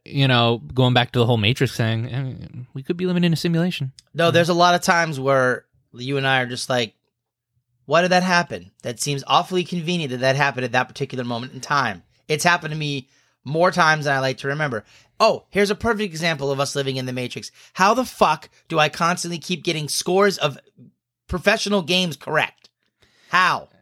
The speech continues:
Speaker 1: Yeah.
Speaker 2: How? Oh, yeah, I'm just gonna randomly say the Bruins are gonna score eight goals today, and then they scored, like, seven, which at that point is close enough.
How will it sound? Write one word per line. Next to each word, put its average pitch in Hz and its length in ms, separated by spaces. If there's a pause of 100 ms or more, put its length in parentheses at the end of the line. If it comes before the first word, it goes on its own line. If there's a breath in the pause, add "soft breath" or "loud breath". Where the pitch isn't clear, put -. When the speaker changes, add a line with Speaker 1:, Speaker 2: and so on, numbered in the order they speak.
Speaker 1:
Yeah. 127 580
Speaker 2:
How? 156 360 (280)
Oh, 247 120
yeah, 233 220 (200 soft breath)
I'm 233 140
just 262 180
gonna 208 160
randomly 180 400
say 180 140
the 165 100
Bruins 165 320
are 151 40
gonna 156 160
score 156 300
eight 165 220
goals 202 380
today, 117 380 (240 soft breath)
and 175 120
then 185 60
they 185 100
scored, 180 280
like, 156 180
seven, 120 480
which 180 200
at 185 80
that 202 200
point 185 280
is 160 140
close 160 360
enough. 135 380